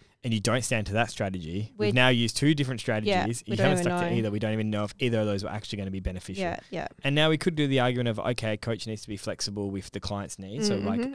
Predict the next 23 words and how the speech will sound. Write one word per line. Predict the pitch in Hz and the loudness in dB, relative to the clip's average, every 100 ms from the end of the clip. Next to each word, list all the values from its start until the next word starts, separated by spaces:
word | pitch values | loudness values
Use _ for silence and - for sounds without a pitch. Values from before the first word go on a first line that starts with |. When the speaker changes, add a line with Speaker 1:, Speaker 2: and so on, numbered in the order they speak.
| - | -4
Speaker 2:
mm-hmm. | 220 214 | -2 -2
Speaker 1:
um, | 95 95 92 101 | -4 -8 -10 -8
maybe | 101 | -6
we | 101 | -6
need | 98 117 | -4 -6
it. | 139 - _ _ _ | -6 -14 _ _ _
But | 123 113 | -4 0
when | 120 | 0
you've | 110 | 0
done | 131 165 | 0 -2
that | 131 | -4
the | 113 | -8
third | - 117 104 113 | -8 -4 -4 -2
time | 123 147 233 | 0 0 0
and | 202 | 0
Speaker 2:
Yeah. | 180 | 0
Speaker 1:
it's | - | 0
still | - - 107 123 | -4 -8 -6 -4
not | 120 | -2
happening, | 135 - 165 226 - - | -2 0 0 0 -2 -4
Speaker 2:
Yeah. | 196 175 - _ _ _ 113 110 | -2 -2 -4 _ _ _ -20 -4
Speaker 1:
that's | 113 - - | -2 -2 0
when, | 104 98 95 | 0 0 -2